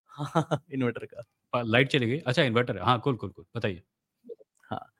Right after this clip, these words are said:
Speaker 1: तो मेरा उससे किसी भी religion से कुछ भी लेना देना नहीं है, ना ही बुद्धिज्म से, ना हिंदुइज्म से, किसी से भी। मैं जो बुद्ध है, मेरे नाम के पीछे, उसका उद्देश्य केवल तथागत बुद्ध जो हैं, उनको dedication करने के लिए है।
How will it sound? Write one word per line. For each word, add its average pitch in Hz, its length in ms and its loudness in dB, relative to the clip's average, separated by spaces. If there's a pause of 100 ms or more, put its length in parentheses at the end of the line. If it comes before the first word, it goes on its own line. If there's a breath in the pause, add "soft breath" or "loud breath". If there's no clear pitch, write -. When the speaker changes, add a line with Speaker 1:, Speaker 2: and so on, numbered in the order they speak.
(360)
Speaker 1:
तो 165 120 8
मेरा 170 260 8
उससे 180 680 4
किसी 175 160 2
भी 180 80 6
religion 151 260 4
से 147 100 0
कुछ 175 200 -2
भी 175 80 2
लेना 151 180 2
देना 147 160 4
नहीं 139 140 2
है, 165 60 -2
ना 180 80 0
ही 160 60 2
बुद्धिज्म 143 520 2
से, 170 140 -2
ना 160 100 0
हिंदुइज्म 127 360 0
से, 156 180 -4
किसी 180 160 4
से 117 140 -2
भी। - 140 -14 (520 soft breath)
मैं 127 380 6
जो 135 100 2
बुद्ध 139 240 6
है, 185 240 2 (320)
मेरे 123 280 2
नाम 110 140 2
के 127 140 -2
पीछे, 139 280 -6
उसका 135 400 0
उद्देश्य 139 560 0
केवल 170 240 4
तथागत 139 500 4
बुद्ध 143 220 2
जो 143 140 4
हैं, 180 180 -2
उनको 147 200 0
dedication 131 520 2
करने 110 260 -2
के 101 100 -10
लिए 98 140 -4
है। 98 80 -10